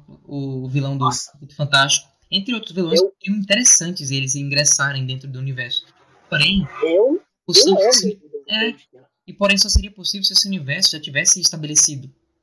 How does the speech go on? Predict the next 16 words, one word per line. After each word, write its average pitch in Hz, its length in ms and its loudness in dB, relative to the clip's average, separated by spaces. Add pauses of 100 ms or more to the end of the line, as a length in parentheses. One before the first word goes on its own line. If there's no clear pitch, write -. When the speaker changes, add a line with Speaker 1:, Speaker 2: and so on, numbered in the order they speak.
(340)
Speaker 1:
Isso - 200 0
que 156 80 -8
é - 20 -14
triste. 123 440 -14 (500)
Então, 160 580 -6 (100)
assim, 151 420 -2 (360)
se 156 580 -2 (600)
a 175 80 4
Marvel, 135 520 0 (260)
no 143 240 -2
filme 147 220 -6
dos 139 120 -2
Vingadores, 143 420 -2
quiserem 151 420 -2
realmente 165 460 -4
fazer 135 500 -8